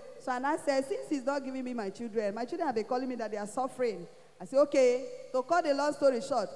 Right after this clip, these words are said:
let me go to FIDA for divorce." So all of a sudden, I started hearing choosing, choosing, choosing. So I moved down to the headquarters.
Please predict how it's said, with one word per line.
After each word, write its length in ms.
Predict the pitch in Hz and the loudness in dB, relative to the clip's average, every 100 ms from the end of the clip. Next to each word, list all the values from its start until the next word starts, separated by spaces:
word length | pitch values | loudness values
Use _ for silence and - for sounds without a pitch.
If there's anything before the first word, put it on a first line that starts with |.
| - - | -10 -2
let 160 | 269 | -2
me 100 | 254 | 0
go 180 | 214 247 | 2 2
to 160 | 247 202 | 2 -4
FIDA 300 | 233 214 214 | -4 -4 -2
for 180 | 208 | -2
divorce." 640 | 190 190 180 185 196 175 - - - | -4 -4 -4 -2 -2 -4 -12 -20 -18
So 140 | - 285 | -4 0
all 180 | 330 | 2
of 120 | 302 233 | 2 0
a 80 | 220 | 0
sudden, 280 | 262 254 | 0 0
I 60 | 233 | -2
started 260 | 220 262 262 | -2 -2 0
hearing 480 | 233 233 233 233 233 - | 0 -2 -2 -6 -8 -6
choosing, 500 | 226 214 196 175 170 - | -6 -4 -4 -6 -8 -12
choosing, 440 | 240 233 196 180 175 | -8 -8 -6 -6 -6
choosing. 500 | - 226 185 190 170 - - - | -8 -6 -4 -6 -6 -10 -20 -20
So 160 | - 220 | -16 -8
I 140 | 208 202 | -6 -6
moved 300 | 220 240 214 | -4 -6 -2
down 160 | 214 208 | -2 -2
to 120 | 196 | -6
the 100 | 175 | -4
headquarters. 640 | 196 190 190 190 185 185 | -4 -6 -6 -8 -8 -12